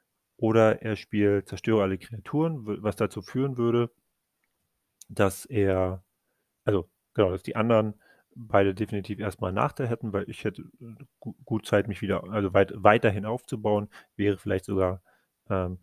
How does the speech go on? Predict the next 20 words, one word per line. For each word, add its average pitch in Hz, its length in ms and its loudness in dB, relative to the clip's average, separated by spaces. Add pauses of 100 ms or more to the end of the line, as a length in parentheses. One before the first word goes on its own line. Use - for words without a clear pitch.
(160)
davongeflogen, 117 1040 -2 (340)
ähm, 104 500 -2 (360)
mit 101 200 -6
meinen, 95 440 -4 (340)
äh, 95 340 -6 (260)
Syphis, 104 720 0
äh, 98 320 -6
Verzauberung, 98 540 0
Engeldeck. 107 520 0 (1000)
Und, 98 680 0
ähm, 92 540 -4 (260)
ja, 82 220 -2 (920)
hätte - 260 -10
vielleicht 117 260 -2
sogar 113 180 2
noch 110 80 0
das 117 100 -14
Spiel 117 200 -6
gewinnen 127 220 -2
können. 135 200 -6